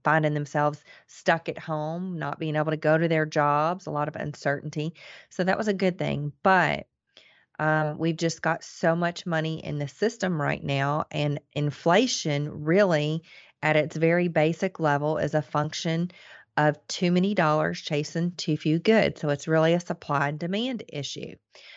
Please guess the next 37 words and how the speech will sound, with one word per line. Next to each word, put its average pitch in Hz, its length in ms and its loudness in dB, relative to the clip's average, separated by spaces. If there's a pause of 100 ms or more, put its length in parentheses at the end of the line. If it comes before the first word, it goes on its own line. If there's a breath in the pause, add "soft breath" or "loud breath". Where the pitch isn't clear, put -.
(220 loud breath)
Uh, 147 160 0
demand 156 640 0
dropped 170 440 2 (340)
way 160 460 0
down 160 560 0
right 156 240 2
after 151 480 0 (320 soft breath)
the 160 100 -2
pandemic 165 560 0
hit 165 340 -2
because 156 280 -6
people 151 260 -2
were 156 100 2
staying 156 360 0
at - 80 -6
home, 160 480 -2
not - 240 0
driving 160 420 2
as 165 160 -2
much, 170 460 -2
and, 147 260 -8 (320 loud breath)
you 156 100 -6
know, 147 220 2
kinda 160 300 0
going 165 320 2
into 160 320 -2
a 147 80 2
fear 175 460 2
mentality, 160 800 -2
hunkering 156 520 -4
down, 151 420 0 (340 loud breath)
trying 160 320 2
not 156 200 -2
to 160 100 -8
spend 175 400 0
as 170 180 0
much. 160 560 0